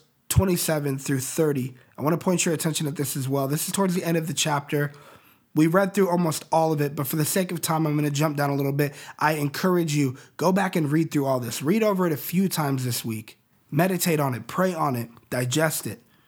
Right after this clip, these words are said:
But jumping down, verse twenty-seven, it says this, "Above all,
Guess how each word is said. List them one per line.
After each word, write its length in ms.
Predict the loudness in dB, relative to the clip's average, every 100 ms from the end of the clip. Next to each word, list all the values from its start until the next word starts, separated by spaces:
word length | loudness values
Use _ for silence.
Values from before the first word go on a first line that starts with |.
| _ _ _ -20 -20 -14 0
But 160 | 0
jumping 380 | 2 0 2 0
down, 340 | 0 0 -2 -6 _ _ _ _ _ _ -2
verse 200 | 0 2
twenty-seven, 560 | 2 2 2 0 0 -2
it 80 |
says 200 | -2 0
this, 180 | 0 -2
"Above 380 | 0 2 2 2 2
all, 380 | 2 2 0